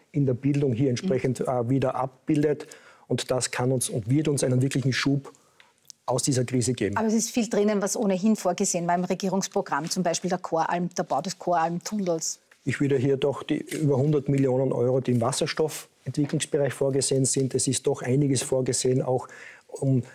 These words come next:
Speaker 1: im Automotivsektor hier neue Bereiche, neue Technologien weiterzuentwickeln. Es ist vor allem eben auch im Bildungsbereich fast zweihundert Millionen Euro, um jetzt auch,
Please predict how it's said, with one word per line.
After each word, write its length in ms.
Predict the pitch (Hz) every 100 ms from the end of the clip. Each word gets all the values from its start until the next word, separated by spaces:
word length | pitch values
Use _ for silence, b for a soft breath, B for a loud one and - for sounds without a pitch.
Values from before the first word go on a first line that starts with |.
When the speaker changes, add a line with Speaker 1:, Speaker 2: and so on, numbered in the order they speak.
| B
Speaker 1:
im 140 | - 131
Automotivsektor 1000 | 120 131 123 123 156 - - 135 - 123
hier 340 | 131 135 131
neue 420 | 131 123 123 127
Bereiche, 480 | 123 131 120 120 -
neue 300 | 123 120 113
Technologien 540 | - 127 131 120 139 135
weiterzuentwickeln. 880 | 123 131 - 127 117 127 - 127 - B B B 147
Es 140 | 135
ist 160 | 139 -
vor 160 | 135
allem 260 | 117 139 147
eben 180 | 131 131
auch 220 | 127 -
im 100 | 120
Bildungsbereich 760 | 139 151 135 - 123 127 127
fast 280 | - 131 -
zweihundert 540 | - 110 135 139 131
Millionen 520 | 143 131 120 117 131 123
Euro, 280 | 117 123
um 300 | 135 - 139
jetzt 180 | 131 -
auch, 180 | 127 127